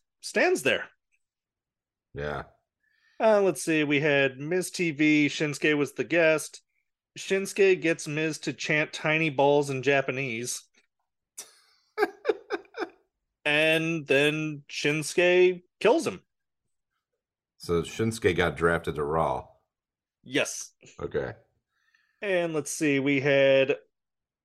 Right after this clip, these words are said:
Speaker 1: almost killed a guy.
Speaker 2: <laughs>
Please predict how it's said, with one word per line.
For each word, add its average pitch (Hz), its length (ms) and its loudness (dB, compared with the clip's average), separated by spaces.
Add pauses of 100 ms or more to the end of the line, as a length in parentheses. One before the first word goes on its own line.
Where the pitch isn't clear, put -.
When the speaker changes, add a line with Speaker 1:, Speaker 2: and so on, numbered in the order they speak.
(540)
Speaker 1:
almost 170 720 0
killed 220 280 0
a 156 60 2
guy. 95 280 -4 (680)
Speaker 2:
<laughs> 151 60 2